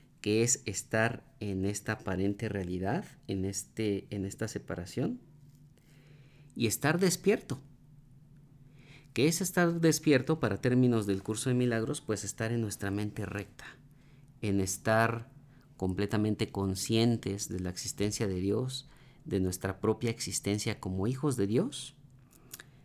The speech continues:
que nunca nos hemos separado de Él y de todas las bondades que tenemos y de las que gozamos como, como hijos de Dios. Entonces, eso es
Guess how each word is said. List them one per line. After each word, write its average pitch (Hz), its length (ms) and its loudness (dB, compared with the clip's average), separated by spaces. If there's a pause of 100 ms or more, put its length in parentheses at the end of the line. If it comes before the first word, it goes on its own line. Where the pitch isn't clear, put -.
(380)
que 101 260 4
nunca 117 340 4
nos 110 200 2
hemos 113 180 -2
separado 107 480 0
de 104 240 2
Él 165 300 0
y 107 80 -2
de 98 100 2
todas 107 260 2
las 104 160 0
bondades 98 920 -2 (480)
que 95 80 -6
tenemos 107 600 2
y - 80 -6
de 95 120 0
las 92 180 -4
que 98 140 -6
gozamos 101 520 -2
como, 90 540 -6 (240)
como 95 240 -2
hijos 98 320 -2
de 98 80 -4
Dios. - 380 -10
Entonces, - 600 -4
eso 131 360 0
es 143 320 -2